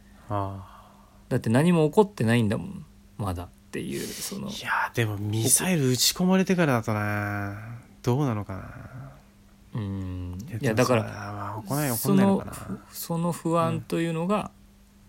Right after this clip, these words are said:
Speaker 1: うん。うん。
Speaker 2: うん。理解はできるが、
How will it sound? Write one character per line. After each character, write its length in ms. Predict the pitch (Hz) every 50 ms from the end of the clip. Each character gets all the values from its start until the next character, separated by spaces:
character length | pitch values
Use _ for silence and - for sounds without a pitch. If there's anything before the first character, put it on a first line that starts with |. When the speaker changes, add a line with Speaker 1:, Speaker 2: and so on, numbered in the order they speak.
| - - - - - -
Speaker 1:
う 20 | 131
ん。 280 | 120 113 110 110 113 113 - - - - _ _ _ - - - - - - - - - - - _ - - - - - - - - - - - - - - - - - - - - _ - - - - 156
う 60 | 147 120
ん。 20 |
Speaker 2:
う 40 | 104
ん。 920 | 98 98 101 98 95 95 95 95 95 95 95 95 95 95 98 98 104 - - - - - - - - - - - - - - - _ - - - - - -
理 140 | 131 131 131
解 320 | - - 131 117 113 117
は 140 | 123 135 123
で 160 | 98 113 104
き 160 | 95 - -
る 180 | 120 113 113 110
が、 280 | 135 139 143 139 139